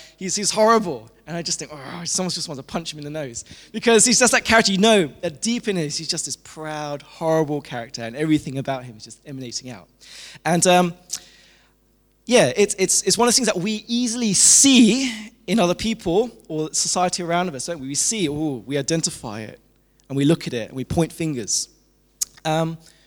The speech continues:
but actually, when you think about it, we sometimes have to think about it a little bit and think, "Hmm,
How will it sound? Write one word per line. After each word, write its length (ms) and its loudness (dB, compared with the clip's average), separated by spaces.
but 80 -8
actually, 260 -2
when 80 -8
you 80 -8
think 200 -14
about 280 -10
it, 120 -14
we 360 -20
sometimes 400 -6
have 120 -12
to 100 -10
think 340 -14
about 240 -10
it 80 -12
a 20 -14
little 200 -12
bit 140 -14
and 80 -14
think, 260 -16
"Hmm, 300 -10